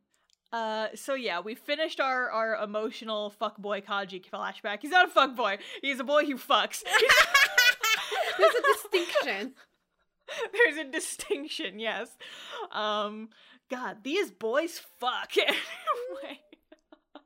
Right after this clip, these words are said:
Speaker 1: Um, so we're back in the present day.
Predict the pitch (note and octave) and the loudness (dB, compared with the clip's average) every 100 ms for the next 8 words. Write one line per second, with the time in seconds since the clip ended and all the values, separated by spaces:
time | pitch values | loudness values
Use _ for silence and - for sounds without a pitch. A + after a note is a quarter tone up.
0 | _ - _ D#4+ _ _ - - - - | _ -20 _ -20 _ _ -20 -20 -18 -16
1 | G4+ F4 - C4+ C#4 C#4+ _ _ - - | -16 -8 -2 0 0 -4 _ _ -10 -2
2 | C#4 C4+ F#3 _ A3 G#3 C#4 C#4+ C4+ D4 | 2 2 -2 _ -18 -12 -4 -2 0 0
3 | F4 E4 - C4 C#4+ G3+ F#3 F#3 | -2 -8 -4 -4 -4 -6 -6 -6